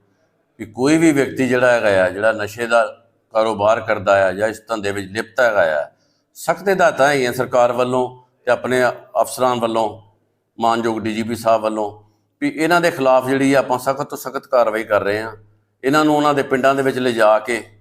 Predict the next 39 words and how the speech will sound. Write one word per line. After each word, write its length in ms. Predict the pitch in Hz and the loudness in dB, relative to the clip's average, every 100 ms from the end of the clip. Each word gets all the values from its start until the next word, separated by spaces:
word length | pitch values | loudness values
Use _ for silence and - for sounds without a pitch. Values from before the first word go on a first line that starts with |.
| _ _ _ _ _ _ _ 123 | _ _ _ _ _ _ _ -2
ਤੇ 240 | 117 110 113 135 | 0 0 -4 -2
ਪੂਰਾ 280 | 156 170 | 2 2
ਮਤਲਬ 320 | 151 139 139 139 | 2 2 2 2
ਇਹਨਾਂ 180 | 135 | 2
ਨੂੰ 200 | 135 135 | 2 0
ਦੱਸ 240 | 113 113 104 | 0 0 2
ਰਹੇ 140 | 131 | 2
ਹਾਂ 60 | 139 | 2
ਉੱਥੇ 220 | 127 135 | 0 -2
ਪਿੰਡਾਂ 320 | 127 117 113 | -2 0 0
ਵਿੱਚ 260 | 113 110 110 98 _ - | 0 -4 -6 -14 _ -8
ਵੀ 80 | |
ਨਸ਼ੇ 260 | 120 117 127 | -4 -2 0
ਦਾ 100 | 123 | 0
ਕਾਰੋਬਾਰ 440 | 117 113 110 113 | 0 0 2 0
ਜਿਹੜਾ 220 | 110 113 117 | 0 0 2
ਬੰਦ 260 | 104 101 | 0 -2
ਕਰੋ। 360 | 101 107 110 - _ _ _ _ _ | -6 -8 -10 -12 _ _ _ _ _
ਇਹ, 200 | 123 139 | 0 0
ਇਹ 280 | 127 127 143 | 0 0 0
ਕਾਰੋਬਾਰ 460 | 147 127 120 120 120 | 2 0 0 0 0
ਕਰਨ 240 | 120 110 | 0 -2
ਵਾਲਿਆਂ 220 | 113 113 113 | 0 -2 -2
ਦੇ 80 | |
ਖਿਲਾਫ 300 | 110 104 101 | -2 0 0
ਸਖਤ 240 | - 135 - | 0 -12 -10
ਕਾਨੂੰਨੀ 320 | 120 117 113 | -6 -4 -4
ਕਾਰਵਾਈ 360 | 110 104 101 101 | 0 0 0 -4
ਕੀਤੀ 280 | 104 104 117 | -6 -10 -6
ਜਾਏਗੀ, 360 | 110 107 110 110 _ | -6 -8 -12 -18 _
ਕੋਈ 220 | 147 165 | -2 0
ਵੀ 160 | 156 165 | 2 4
ਇਹਨਾਂ 160 | 156 147 | 4 2
ਦੇ 80 | 143 | 2
ਨਾਲ 260 | 127 123 | 2 2
ਰਿਆਤ 320 | 117 110 107 | 2 2 2
ਨਹੀਂ 120 | 113 113 | -4 -8
ਕੀਤੀ 260 | 117 113 | -8 -8
ਜਾਏਗੀ। 400 | 101 98 87 82 | -4 -4 -4 -12